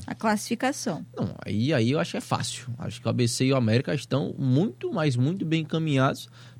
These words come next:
Speaker 2: pra ficar no G dois. Eu acho que nenhum corre por fora, não. Eu acho que essa, essa garantia pra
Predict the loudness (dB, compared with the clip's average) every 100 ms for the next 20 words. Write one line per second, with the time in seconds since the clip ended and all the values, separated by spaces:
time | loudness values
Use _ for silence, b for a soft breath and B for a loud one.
0 | 2 2 4 2 2 4 6 6 2 -2
1 | 2 2 0 2 4 4 4 2 2 -2
2 | -2 -2 2 2 2 B B B B 4
3 | 4 4 2 4 4 6 4 4 4 4
4 | 4 2 2 4 4 4 2 4 4 4
5 | 2